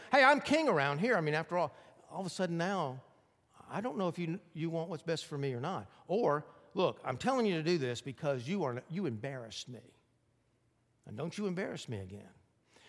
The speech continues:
When they see the motive not matching the action and what you're trying to teach them, that's,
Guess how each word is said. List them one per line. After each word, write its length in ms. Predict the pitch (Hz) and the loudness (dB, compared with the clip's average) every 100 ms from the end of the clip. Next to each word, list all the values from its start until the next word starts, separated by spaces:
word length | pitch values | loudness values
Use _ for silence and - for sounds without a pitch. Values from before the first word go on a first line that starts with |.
| _ | _
When 120 | 156 | -2
they 120 | 151 | 0
see 280 | 135 - 254 | 0 0 2
the 100 | 220 | 2
motive 680 | 190 185 185 147 113 104 107 - _ - | 2 2 2 0 0 -4 -6 -16 _ -4
not 240 | 143 139 | -4 -2
matching 600 | 139 170 190 185 165 135 | 0 2 2 0 -2 -2
the 160 | 127 131 | -2 -2
action 600 | 151 170 165 - 135 113 - _ _ | 0 0 0 -6 -8 -8 -12 _ _
and 80 | 135 | -8
what 160 | 127 143 | -8 -6
you're 100 | 135 | -8
trying 240 | - 139 | -6 -6
to 60 | 120 | -6
teach 380 | - 151 139 - | -8 -8 -8 -10
them, 360 | 113 101 98 98 _ _ _ _ _ _ _ _ _ _ _ _ _ _ | -10 -10 -12 -16 _ _ _ _ _ _ _ _ _ _ _ _ _ _
that's, 180 | - - | -12 -12